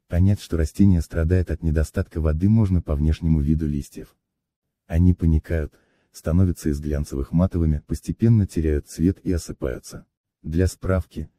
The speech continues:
если рододендрон садовый высажен в благоприятном месте с использованием подходящего грунта, то он нуждается в более редком поливе. В стадии цветения и сразу после её завершения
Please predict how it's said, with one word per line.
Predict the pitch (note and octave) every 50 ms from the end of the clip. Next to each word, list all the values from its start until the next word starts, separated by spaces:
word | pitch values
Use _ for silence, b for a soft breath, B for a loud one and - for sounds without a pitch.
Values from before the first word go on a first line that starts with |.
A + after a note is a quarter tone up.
| _ -
если | E2 E2+ G2+ F#2+ - F2
рододендрон | E2+ E2 D#2 E2 D#2 F2 G2 F#2+ E2+ E2+ E2+
садовый | D#2+ - - E2 E2 G2 G#2+ G2+ G2+
высажен | F2+ E2+ F2+ F2 - F2 F2 F2 E2
в | D#2
благоприятном | D#2+ D#2+ D#2 D2 D2+ - - D2+ D#2 D2+ - D#2 D2+ D2
месте | D2 D2+ D#2 - - D2+
с | - -
использованием | D2+ - _ - G2 F#2+ E2+ E2+ D#2+ D#2 D#2 D2 C#2+
подходящего | - - - - D#2 D2 D#2+ D#2+ - - - D2+ C#2+ C#2+
грунта, | D2 D#2+ D#2+ E2 E2 D#2 - E2 D#2+ _ _
то | - F2 F#2
он | G2+ G#2 G2
нуждается | F#2 E2+ D#2+ D#2 F2+ F2+ F2+ E2+ - - D#2
в | C#2+
более | D2 D#2+ F2+ E2+ D#2 D#2 D2+ D2+
редком | D2 D2+ - - - D2+ C#2+
поливе. | - D2+ D2 D2 C2+ C2 C2+ - - _ _ _ _ _ _ _ _ _
В | -
стадии | - - - E2+ D2+ D#2+ E2+
цветения | D#2 - - D#2 D2 - - G2 G2+ G2+ F2+ E2
и | - D#2 D2+
сразу | - - F2+ F#2+ G2 F#2 F2+
после | - - F#2 E2+ - - D2 C#2
её | C2+ C#2+ D2
завершения | D2 D2+ D2+ D2+ D2 - - - F2 D2+ D2 C#2 C2+